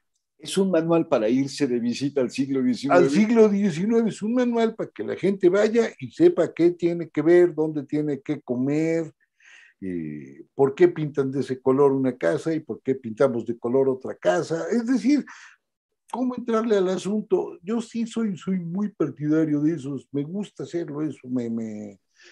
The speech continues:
Speaker 2: me divierte enormidades, enormidades, enormidades. Incluso de canciones, tengo otro, ahorita ya me acordé.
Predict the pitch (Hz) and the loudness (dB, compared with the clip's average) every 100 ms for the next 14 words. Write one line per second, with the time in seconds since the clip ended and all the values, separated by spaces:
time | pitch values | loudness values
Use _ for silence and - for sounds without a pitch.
0 | - 143 170 175 196 226 220 262 226 123 | -4 2 2 2 2 0 2 0 2 0
1 | 107 113 113 135 - 143 - - - 110 | -2 -2 -4 -4 -8 -10 -12 -16 -10 -4
2 | 113 110 110 120 127 123 101 98 98 _ | -4 -4 -4 -4 -4 -6 -8 -12 -12 _
3 | _ - - - 156 233 226 269 233 - | _ -20 -12 -6 0 2 4 6 4 2
4 | - 135 - 180 208 190 - 196 190 196 | -2 -4 -4 -4 -2 -4 -6 -4 0 0
5 | 196 190 190 190 185 185 180 156 110 107 | 2 0 0 -4 -6 -6 -8 -6 -6 -4
6 | 120 143 | -4 -6